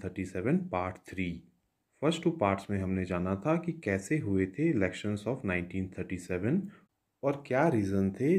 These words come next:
जिसके कारण कांग्रेस ने ऑफिस एक्सेप्टेंस में टाइम लगाया। अगर ये लेक्चर्स आपने अभी तक नहीं देखे हैं तो it is requested कि आप उनको एक बार देख लें। आज के इस लेक्चर में हम देखेंगे कि कांग्रेस मिनिस्ट्रीज ने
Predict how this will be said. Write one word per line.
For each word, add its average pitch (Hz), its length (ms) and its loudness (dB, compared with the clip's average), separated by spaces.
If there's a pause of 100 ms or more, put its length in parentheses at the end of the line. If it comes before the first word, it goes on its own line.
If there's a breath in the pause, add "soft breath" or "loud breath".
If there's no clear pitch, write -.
जिसके 104 380 -6 (120)
कारण 123 280 0 (200)
कांग्रेस 101 480 0
ने 185 140 0 (100)
ऑफिस 104 400 -4
एक्सेप्टेंस 92 680 -6
में 151 140 2 (100)
टाइम 95 280 -2
लगाया। 87 420 0 (580 soft breath)
अगर 127 280 2
ये 180 120 6
लेक्चर्स 127 440 2
आपने 113 260 2
अभी 107 160 2 (100)
तक 123 120 -4
नहीं 95 320 0
देखे 123 320 2 (100)
हैं 190 120 4 (100)
तो 113 200 -2
it 107 180 -2
is 98 120 -4
requested 95 720 0
कि 113 80 -2 (120)
आप 101 120 -2
उनको 95 280 0
एक 90 200 0
बार 120 300 -2
देख 92 280 -4
लें। 87 300 -2 (500)
आज 110 240 0
के 180 120 0
इस 160 200 2
लेक्चर 104 340 0
में 98 140 2
हम 95 180 0
देखेंगे 101 500 0
कि 175 180 -2
कांग्रेस 123 580 2
मिनिस्ट्रीज 92 580 -4
ने 131 160 0